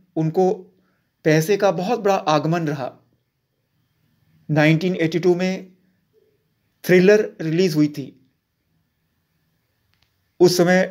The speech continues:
ट्रांजिट में एक्सॉल्टेड उच्च का शनि था, जो उनके धन भाव से, हाउस of वेल्थ से गोचर कर रहा था।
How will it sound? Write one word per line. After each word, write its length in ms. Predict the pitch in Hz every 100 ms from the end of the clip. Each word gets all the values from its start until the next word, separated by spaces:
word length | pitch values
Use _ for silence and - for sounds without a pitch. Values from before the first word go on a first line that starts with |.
| - -
ट्रांजिट 460 | 156 147 147 175 180
में 180 | 180 180 - -
एक्सॉल्टेड 640 | 156 156 160 165 170 180
उच्च 260 | - 214 220
का 160 | - 208
शनि 300 | 190 156 160
था, 180 | 156 120 - _ _ _ _ _ _ _ _ _ -
जो 220 | 143 170
उनके 500 | 170 160 180 175 175 - _ _ _ 156
धन 260 | 143 156
भाव 260 | 170 160 165
से, 200 | 165 180
हाउस 320 | 135 147 160
of 140 | 170
वेल्थ 440 | 147 147 175 160 - _ _ _ _ _ _
से 160 | - 180
गोचर 360 | 156 151 170
कर 220 | 165 151 143
रहा 160 | 135
था। 260 | 127 120